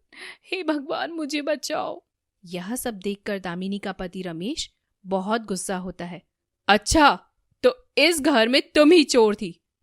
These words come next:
तुम्हें शर्म नहीं आई दामिनी, अपने ही घर में चोरी करते हुए? छी, shame on you! यह सब देखकर नीलम की सास उससे कहती है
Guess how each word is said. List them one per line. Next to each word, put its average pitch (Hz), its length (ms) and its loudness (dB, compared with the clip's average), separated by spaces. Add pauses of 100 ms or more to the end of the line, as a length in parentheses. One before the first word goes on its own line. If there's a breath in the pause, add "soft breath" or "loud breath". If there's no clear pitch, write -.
(120)
तुम्हें 269 240 6
शर्म 262 380 4
नहीं 269 280 4
आई 247 160 2
दामिनी, 220 400 2 (320 soft breath)
अपने 247 280 2
ही 269 140 6
घर 226 200 4
में 240 100 2
चोरी 233 340 2
करते 226 320 0
हुए? 247 220 6 (460)
छी, - 560 2 (300)
shame 302 400 0
on 226 240 4 (100)
you! 185 120 -4 (420)
यह 233 160 -4
सब 247 160 -8
देखकर 185 320 -8
नीलम 202 400 -6
की 214 160 -12
सास 196 420 -10
उससे 196 260 -10
कहती 190 380 -14
है 190 200 -16